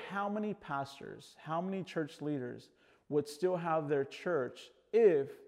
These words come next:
they normalize the talk of their struggle and their pain while they were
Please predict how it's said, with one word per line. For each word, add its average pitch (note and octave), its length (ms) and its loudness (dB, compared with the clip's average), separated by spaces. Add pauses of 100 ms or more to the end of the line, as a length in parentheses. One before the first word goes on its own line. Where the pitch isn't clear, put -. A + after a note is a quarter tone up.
(120)
they D3 100 0
normalize C3 1000 -2 (500)
the C3+ 120 -6
talk - 640 -2
of B2+ 200 -6
their B2 100 -6
struggle B2 400 -8
and A#2+ 80 -10
their A#2 80 -10
pain B2 420 -12
while C3 220 -4
they B2+ 100 -4
were A#2+ 200 -6